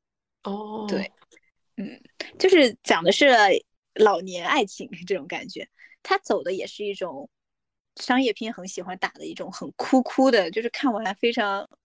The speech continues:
Speaker 2: 呃，眼泪哭哭。
Speaker 1: 热泪盈眶，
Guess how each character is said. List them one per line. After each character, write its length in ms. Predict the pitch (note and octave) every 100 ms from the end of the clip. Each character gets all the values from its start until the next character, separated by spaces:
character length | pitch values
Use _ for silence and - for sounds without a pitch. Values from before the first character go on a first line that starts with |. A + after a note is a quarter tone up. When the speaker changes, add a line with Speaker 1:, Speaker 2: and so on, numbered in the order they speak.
| _ _ _ _ - - _ _ _ _
Speaker 2:
呃， 160 | G#3+
眼 240 | A3 A3 F#3
泪 180 | A3+ G#3+
哭 240 | - A#3
哭。 200 | G#3+ -
Speaker 1:
热 160 | A3 G3+
泪 120 | F#3
盈 220 | F3+ A3 G3
眶， 180 | -